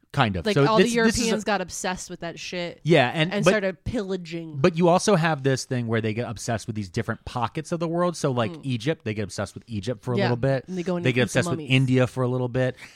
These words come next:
Speaker 2: Mm-hmm.
Speaker 1: There's also a period of time around the war for Greek independence because a lot of people are also backing the Greeks.
Speaker 2: Mm-hmm.
Speaker 1: Um, because there's also a tie-in of, like, the ancient hatred of the Ottoman Empire and the, because they're Muslim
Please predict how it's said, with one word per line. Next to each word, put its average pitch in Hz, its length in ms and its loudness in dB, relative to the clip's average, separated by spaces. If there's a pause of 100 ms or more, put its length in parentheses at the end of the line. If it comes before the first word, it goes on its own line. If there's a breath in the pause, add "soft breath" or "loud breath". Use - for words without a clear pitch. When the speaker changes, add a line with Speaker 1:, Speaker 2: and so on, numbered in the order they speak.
(160 loud breath)
Speaker 2:
Mm-hmm. 170 120 -10
Speaker 1:
There's 123 140 4
also 135 240 4
a 135 60 2
period 123 240 -4
of 113 60 -8
time 120 280 -2 (160)
around 117 600 -2
the 117 80 -2
war 110 220 -2
for 117 100 -10
Greek 104 260 -4
independence 135 640 -2
because 120 340 -6
a 123 100 -10
lot 113 260 0
of 123 120 -8
people 113 440 -6
are 107 200 -8
also 104 360 -6
backing 110 640 -4
the 90 80 -8
Greeks. - 580 -14
Speaker 2:
Mm-hmm. 175 920 -10
Speaker 1:
Um, 101 600 0 (100)
because 123 320 0
there's 110 160 0
also 113 280 2
a 104 60 0
tie-in 98 400 -4
of, 90 180 -6
like, 92 180 -6
the 98 140 -16
ancient 101 320 -8
hatred 92 440 -6
of 90 180 -6
the 95 120 -6
Ottoman 90 260 -2
Empire 123 560 0
and 90 200 -2
the, 90 60 -10
because 107 320 -8
they're 85 100 -4
Muslim 113 680 0